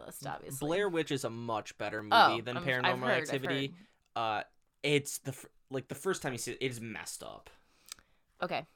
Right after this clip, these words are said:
Speaker 1: Um, my number four is Insidious. Seen it one time in a basement at a sleepover. Never again. I'm absolutely hated that. The ending was traumatizing, so good night.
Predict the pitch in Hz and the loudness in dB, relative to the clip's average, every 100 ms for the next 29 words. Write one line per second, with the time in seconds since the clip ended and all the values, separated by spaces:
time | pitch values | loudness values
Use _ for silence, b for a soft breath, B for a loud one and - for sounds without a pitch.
0 | _ _ - _ - 175 180 175 170 170 | _ _ -20 _ -4 0 2 2 2 0
1 | 170 - 175 170 175 202 262 - - 185 | -4 -6 -4 -2 -2 -2 -4 -6 -8 -2
2 | 160 151 160 196 _ _ _ - - - | 0 -2 -4 -10 _ _ _ -20 -20 -10
3 | 175 165 160 160 156 156 - - 151 143 | -4 -2 -4 -6 -8 -6 -4 -2 -2 -2
4 | 147 - - - _ _ _ - - 175 | -4 -4 -8 -10 _ _ _ -16 -8 -4
5 | 147 160 165 165 170 165 196 269 _ _ | -4 -2 -2 0 0 2 0 -4 _ _
6 | - 156 151 147 - 196 185 170 - 180 | -10 -6 -2 -2 -2 -2 -2 -2 -6 -2
7 | 196 214 240 285 _ _ _ 170 160 160 | -2 -2 -2 -6 _ _ _ -2 0 0
8 | 165 160 156 233 302 _ _ _ - 160 | 0 0 0 -2 -6 _ _ _ -4 0
9 | 147 156 156 151 - _ _ _ _ _ | 0 -2 -4 -10 -14 _ _ _ _ _
10 | - 165 - 170 165 160 160 156 160 170 | -4 -2 -2 0 0 -2 -4 -4 -2 -2
11 | 196 _ 180 175 160 160 160 160 160 156 | -4 _ -12 -8 -6 -4 -4 -4 -6 -6
12 | - _ - - 160 151 190 226 233 233 | -10 _ -16 -4 -2 0 -2 0 0 0
13 | 302 330 - - 156 147 131 _ _ _ | -6 -8 -8 -2 0 0 -4 _ _ _
14 | _ _ _ - 156 151 147 139 | _ _ _ -6 -6 -4 -4 -6